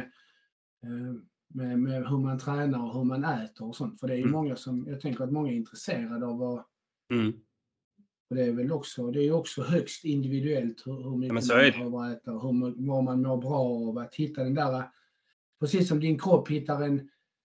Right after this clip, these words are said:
Speaker 1: en, alltså precis som kroppen hittar, du vet så, du behöver en timme för att värma upp och så hittar
Speaker 2: Mm.
Speaker 1: ju kroppen en setvikt där liksom du mår bra och den vikten
Speaker 2: Mm.
Speaker 1: mår din kropp bra av att ligga
Speaker 2: Ja,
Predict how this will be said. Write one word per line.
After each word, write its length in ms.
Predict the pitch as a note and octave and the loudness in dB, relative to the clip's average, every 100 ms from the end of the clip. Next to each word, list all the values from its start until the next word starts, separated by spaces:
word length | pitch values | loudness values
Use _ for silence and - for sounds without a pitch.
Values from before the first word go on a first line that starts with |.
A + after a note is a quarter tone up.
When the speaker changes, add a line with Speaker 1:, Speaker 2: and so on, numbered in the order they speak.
| - | -6
Speaker 1:
en, 220 | C#3+ C3 | 0 2
alltså 220 | E3 E3+ E3+ | 2 2 4
precis 260 | F3+ G3+ | 6 6
som 140 | F#3 D3+ | 6 4
kroppen 320 | G3 F#3 E3+ | 4 6 8
hittar, 420 | F3+ F3 E3 - | 8 8 2 2
du 220 | A#2+ D#3 E3+ | -6 0 2
vet 140 | E3 | 4
så, 120 | E3+ | 4
du 100 | D#3+ | 2
behöver 240 | D3+ D3+ D3 | 2 2 2
en 100 | C#3 | 0
timme 260 | D#3 D3 | 0 0
för 100 | C3 | -2
att 80 | C3+ | -4
värma 280 | C3+ F3+ F#3+ | 0 4 4
upp 140 | F#3 E3 | 2 -6
och 100 | - | -2
så 100 | D3+ | -2
hittar 160 | C#3+ | 2
Speaker 2:
Mm. 100 | B2 | 2
Speaker 1:
ju 60 | C#3+ | 2
kroppen 320 | F#3 E3+ C#3+ | 2 0 0
en 100 | C#3+ | -2
setvikt 680 | C#3 E3 E3+ - B2 A#2+ - C3+ | 0 4 2 2 -6 -6 -10 -8
där 220 | C#3 C#3 | -4 -2
liksom 280 | C#3 C#3+ C#3+ | -2 -2 0
du 100 | C#3+ | 0
mår 180 | C#3+ | 0
bra 280 | C#3 D#3 C3+ | 0 2 2
och 100 | C3 | 4
den 180 | D3+ C#3 | 2 2
vikten 360 | E3+ - - C#3+ | 0 0 2 2
Speaker 2:
Mm. 160 | C#3+ | 2
Speaker 1:
mår 180 | D3+ C#3+ | 2 0
din 160 | D3 C#3 | 0 0
kropp 260 | D3 B2 | -2 -2
bra 120 | C#3 | -2
av 200 | C3 B2 | -2 -2
att 80 | B2+ | 0
ligga 240 | C#3 B2 | 2 2
Speaker 2:
Ja, 80 | A#2 | 2